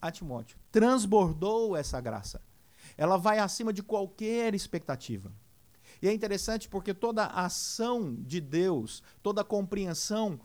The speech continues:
humana na Bíblia, faz com que o homem esteja sempre na voz passiva.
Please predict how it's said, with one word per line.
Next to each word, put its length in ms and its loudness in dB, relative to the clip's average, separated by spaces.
humana 600 4
na 180 -2
Bíblia, 580 -4
faz 280 0
com 100 -2
que 300 -2
o 180 4
homem 540 6
esteja 360 -2
sempre 680 -2
na 180 2
voz 480 0
passiva. 600 0